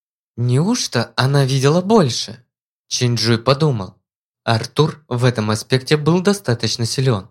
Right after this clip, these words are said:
по крайней мере, намного лучше, чем его прежнее «я», и спросил себя: «Все мужчины-демоны в этом мире монстры внизу?» Без выбора Чинджу неохотно сказал:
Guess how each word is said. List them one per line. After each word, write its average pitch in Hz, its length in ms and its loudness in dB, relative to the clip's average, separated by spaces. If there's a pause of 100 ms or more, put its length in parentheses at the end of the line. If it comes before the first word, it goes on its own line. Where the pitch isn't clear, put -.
(260)
по 110 100 0
крайней 107 400 0
мере, 120 400 0 (160)
намного 175 440 2
лучше, - 420 -2
чем 113 240 -4
его 113 240 0
прежнее 110 580 -2
«я», 101 220 -4 (300)
и 117 60 -4
спросил 165 540 -4
себя: 98 540 -10 (540)
«Все - 280 -2
мужчины-демоны 123 1000 0
в 107 80 -4
этом 117 280 0
мире 127 340 2
монстры 139 540 -2
внизу?» 110 640 -4 (480)
Без 123 300 2
выбора 113 500 0
Чинджу 147 480 -2
неохотно 151 600 -2
сказал: 113 580 -4